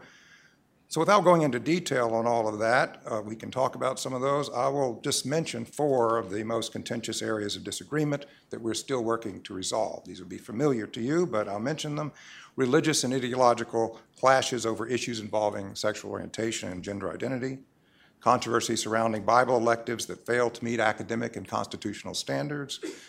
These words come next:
Conflicts over when and where to draw the line on student religious expression, especially at school-sponsored events. And of course, the ongoing fight over the teaching of evolution.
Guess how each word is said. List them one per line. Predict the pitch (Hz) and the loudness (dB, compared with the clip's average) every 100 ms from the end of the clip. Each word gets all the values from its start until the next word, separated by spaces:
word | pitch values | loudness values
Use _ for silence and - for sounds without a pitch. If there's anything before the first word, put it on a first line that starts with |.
| - | -2
Conflicts | 127 131 - 123 131 | 4 4 2 -2 0
over | 123 113 | 0 0
when | 104 113 139 143 143 131 | 0 2 2 2 -2 -8
and | - 101 98 | -10 -8 0
where | 135 139 139 | 2 2 2
to | - | -2
draw | 107 113 113 | 0 2 2
the | |
line | 110 110 110 117 | 2 0 0 0
on | 107 | -4
student | - 120 107 | -2 -2 -2
religious | 98 104 135 135 | -4 -4 -2 -2
expression, | 135 - - 131 - 139 135 - _ _ _ - | -4 -6 0 2 2 -6 -8 -14 _ _ _ -16
especially | - - 110 - 104 101 | -10 -4 -4 -2 -4 -4
at | - | -6
school-sponsored | - 110 104 - 98 113 113 131 113 _ - | -6 -6 -6 -6 -2 -2 -2 -8 -10 _ -12
events. | 117 131 143 - - _ _ _ _ _ - | -6 -4 -4 -8 -16 _ _ _ _ _ -2
And | 208 | 0
of | 214 | 2
course, | 190 180 175 | 6 6 6
the | 160 | 2
ongoing | 156 135 135 120 113 113 | 2 4 4 2 0 -2
fight | 110 107 110 - _ _ _ _ _ - | 0 0 -2 -10 _ _ _ _ _ -8
over | 113 107 | -4 -4
the | 107 | -6
teaching | 104 117 - 104 104 - _ _ - | -6 -6 -4 -6 -8 -16 _ _ -10
of | 98 | -4
evolution. | 101 92 95 90 - | -4 -4 -6 -6 -8